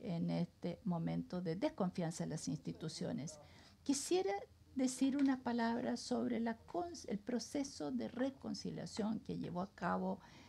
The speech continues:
Nueva Zelanda entre el Estado y los pueblos indígenas.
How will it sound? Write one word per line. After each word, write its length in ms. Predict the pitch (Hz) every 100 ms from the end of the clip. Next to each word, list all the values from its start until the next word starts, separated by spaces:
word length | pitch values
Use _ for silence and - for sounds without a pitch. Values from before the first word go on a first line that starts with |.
| -
Nueva 260 | - 165 170
Zelanda 640 | - 175 170 170 175 160 - - -
entre 340 | - 180 180 170
el 100 | 165
Estado 600 | 170 - 165 165 170 -
y 100 | 175
los 120 | 156
pueblos 460 | - 156 160 151 -
indígenas. 800 | 151 151 160 156 - 143 147